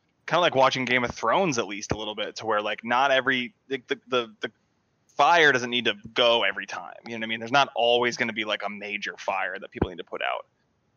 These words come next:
And so it's a slower narrative process. But I think it's really refreshing 'cause, again, I think it allows the, the audience to, like, watch the characters a little bit more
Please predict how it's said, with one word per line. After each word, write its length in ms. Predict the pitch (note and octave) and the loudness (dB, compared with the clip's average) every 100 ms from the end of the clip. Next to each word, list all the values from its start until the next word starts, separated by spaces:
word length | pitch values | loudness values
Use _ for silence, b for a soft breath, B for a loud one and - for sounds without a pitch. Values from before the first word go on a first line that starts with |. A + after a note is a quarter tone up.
| _ - | _ -4
And 100 | B2+ | 0
so 80 | C#3+ | 2
it's 80 | C#3 | 2
a 40 | |
slower 560 | - - C#3+ D3+ D3 C3 | 0 0 4 4 4 2
narrative 460 | A#2+ A#2+ A#2 G#2+ | 2 2 0 -2
process. 760 | - G#2+ - G#2+ E2 F#2+ - - _ _ _ _ _ _ | -4 -2 -4 -6 -8 -10 -16 -20 _ _ _ _ _ _
But 100 | D3 | 4
I 40 | |
think 120 | E3+ E3 | 4 4
it's 120 | D#3+ | 2
really 160 | D#3+ | 2
refreshing 480 | C#3 B2+ D3+ C#3+ B2+ | 2 2 2 4 0
'cause, 120 | C3 A#2+ | 0 0
again, 180 | B2+ B2 | 2 2
I 60 | |
think 160 | A#2+ B2 | 2 -2
it 100 | B2+ - | -2 0
allows 480 | A#2 A#2 A#2+ A#2+ | 2 4 4 2
the, 300 | A#2+ A#2 A2+ - b b b b _ _ _ _ _ | -4 -6 -6 -10 b b b b _ _ _ _ _
the 120 | C#3+ B2+ | 2 4
audience 380 | A#2+ B2+ B2 | 6 4 0
to, 80 | - | 0
like, 140 | A2+ G#2 | 0 2
watch 280 | A2+ A#2 - | 2 2 0
the 80 | |
characters 440 | - - G#2+ C3 B2+ | -4 0 2 0 -2
a 40 | |
little 140 | C3 C#3 | -2 -2
bit 100 | C3+ | 0
more 360 | C#3+ D3 D#3 | 2 2 -2